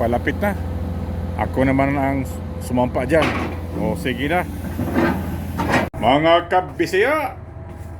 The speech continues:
dito na ako sa tagbot ko. Ako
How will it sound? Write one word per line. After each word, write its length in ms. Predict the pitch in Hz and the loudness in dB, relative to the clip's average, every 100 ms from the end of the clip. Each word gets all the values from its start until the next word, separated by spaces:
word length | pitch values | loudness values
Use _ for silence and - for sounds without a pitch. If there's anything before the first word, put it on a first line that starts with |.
| - | -2
dito 400 | 147 139 127 151 | 2 2 0 0
na 80 | 160 | 2
ako 160 | 165 | 0
sa 80 | 175 - - | -2 -6 -4
tagbot 400 | - 113 127 160 | -4 -4 -4 -4
ko. 240 | - 294 254 - - - - 285 - - - - - - - - - - - - - - - - - - - | 0 2 2 -2 -10 -10 -10 -10 -10 -10 -10 -10 -10 -10 -10 -10 -10 -10 -10 -10 -8 -8 -8 -6 -6 -6 -2
Ako 160 | 127 | 2